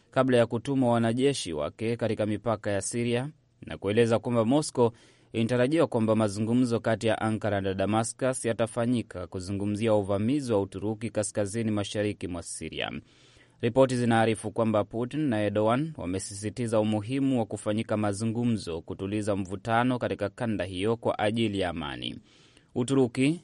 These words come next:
ilivamia kijeshi kaskazini mashariki mwa Syria mapema mwezi huu kwa mashambulizi dhidi ya wapiganaji wa Kikurdi baada ya wanajeshi wa Marekani kuondoka sehemu hiyo.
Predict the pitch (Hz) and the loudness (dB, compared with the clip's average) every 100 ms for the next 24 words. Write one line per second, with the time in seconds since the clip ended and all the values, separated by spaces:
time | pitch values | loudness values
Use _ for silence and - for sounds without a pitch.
0 | - - - 71 87 104 113 120 - 104 | -16 -14 -10 -6 -2 2 4 2 0 -2
1 | 110 139 143 120 110 107 98 113 110 104 | -2 -2 -2 -2 0 -2 0 0 0 -2
2 | - 107 101 98 95 - 131 120 107 101 | -2 -4 -2 -4 -4 -4 -2 0 2 0
3 | 135 131 107 98 95 92 117 139 123 - | -2 0 0 -2 -4 -4 0 2 0 -4
4 | - - _ 120 117 110 127 127 139 156 | -20 -20 _ 2 2 4 4 4 2 2
5 | 135 - 117 127 120 117 123 110 113 120 | 2 2 2 2 4 2 2 2 2 2
6 | 120 110 117 110 143 127 98 73 - 69 | 2 0 -2 -4 -2 -2 -2 -4 -8 -4
7 | 78 101 104 101 98 95 95 113 - 104 | 2 4 4 4 2 0 -2 -2 -2 -2
8 | 101 98 - 113 117 107 107 101 107 104 | 0 0 0 0 0 0 -2 0 0 -2
9 | 95 - 92 90 87 87 78 | -6 -8 -10 -10 -8 -6 -6